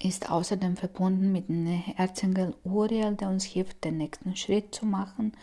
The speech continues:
aber auch in unsere Kraft zu kommen. Zitrin persönlich liebe ich sehr, weil er unseren Solarplexus schützt.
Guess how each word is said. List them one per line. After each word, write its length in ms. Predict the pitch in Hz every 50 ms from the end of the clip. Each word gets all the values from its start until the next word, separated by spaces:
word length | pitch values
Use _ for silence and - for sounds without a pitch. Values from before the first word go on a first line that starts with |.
| - - - - - - - -
aber 300 | - 180 180 - 185 196
auch 180 | 185 190 190 -
in 140 | 214 196
unsere 380 | 190 190 190 190 190 180 175 185
Kraft 440 | - - - - 160 175 - - -
zu 100 | - -
kommen. 500 | - - - - - 196 196 202 202 - - - _ - _ - - - - - - - - - - - - - - - - - - - - - - - -
Zitrin 680 | - - 220 208 214 - 208 226 226 240 262 311 311
persönlich 680 | - 233 220 208 - 202 202 196 202 208 214 - -
liebe 260 | - 196 202 202 202 208
ich 180 | 208 208 -
sehr, 360 | - - - 190 190 190 180
weil 160 | 165 165 175 190
er 180 | 190 185 -
unseren 440 | 185 196 196 202 208 214 - 214 202
Solarplexus 1300 | - - - 196 190 185 190 190 196 - - - 180 175 - - - - - 196 190 - - - - -
schützt. 800 | - - - - - - 190 190 190 - - - - - - -